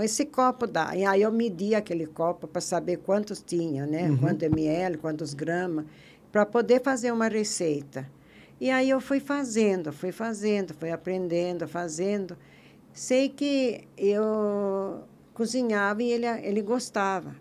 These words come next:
Speaker 1: porque no começo de casado, é, é só a mãe dele que sabia fazer a comida gostosa, não sabia.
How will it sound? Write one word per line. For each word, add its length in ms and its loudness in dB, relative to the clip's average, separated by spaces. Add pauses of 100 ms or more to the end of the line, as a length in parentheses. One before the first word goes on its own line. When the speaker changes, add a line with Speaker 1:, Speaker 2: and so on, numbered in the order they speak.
Speaker 1:
porque 340 0 (160)
no 160 -2
começo 580 0
de 80 -8
casado, 560 -4
é, 400 -2
é 40 -4
só 180 -4
a 60 0
mãe 220 -2
dele 220 0
que 80 -12
sabia 320 -6
fazer 280 -6
a 80 -4
comida 400 -4
gostosa, 600 -6
não 160 -6
sabia. 540 -4